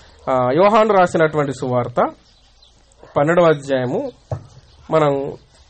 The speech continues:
ఒకసారి పరిశీలన చేద్దాం. యోహాను రాసిన సువార్త పన్నెండవ అధ్యాయము, యోహాను రాసిన సువార్త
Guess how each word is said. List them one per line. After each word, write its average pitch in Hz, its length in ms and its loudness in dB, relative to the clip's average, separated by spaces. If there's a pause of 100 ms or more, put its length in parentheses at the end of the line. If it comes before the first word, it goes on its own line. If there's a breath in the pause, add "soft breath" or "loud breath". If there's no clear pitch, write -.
(140)
ఒకసారి 151 320 0
పరిశీలన 143 440 -2
చేద్దాం. 120 380 -4 (300)
యోహాను 143 340 0
రాసిన 143 280 -2
సువార్త 131 560 -4 (1000)
పన్నెండవ 143 540 2 (300)
అధ్యాయము, 135 720 -4 (1900)
యోహాను 143 340 0
రాసిన 139 280 0
సువార్త 131 540 -4